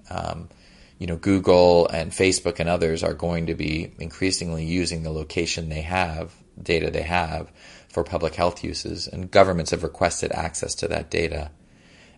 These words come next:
And we need to balance right now between, you know, the things we think are needed during a pandemic and what we will need to remain when we're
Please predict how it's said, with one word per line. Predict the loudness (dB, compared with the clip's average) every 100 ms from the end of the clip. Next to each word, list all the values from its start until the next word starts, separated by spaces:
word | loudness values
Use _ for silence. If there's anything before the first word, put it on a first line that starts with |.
| _
And | 2 4 4 0 -6 -8
we | -4
need | 0 0
to | 0
balance | 2 2 2 0 -4 -6 -2
right | -2 -2
now | -4 -6 -4
between, | -6 -8 -6 -6 -6 -12 -20 -20 -20 -20 -20 -20 _
you | -8
know, | -6
the | -2
things | -2 0 2 2
we | 2 0
think | 2 0 0 -6 -20 _ -2
are | -2
needed | 0 0 0
during | 0 -2
a | -2
pandemic | -4 -2 2 2 0 -4 -12 _ _ _ _ -4
and | 0 0 -2 -4 -12 _ _ _ -6
what | 4 4 4
we | -2 0
will | 0
need | 0 -2 -4
to | -4
remain | -4 -2 -2 -4
when | -8 -6
we're | -4 -6 -8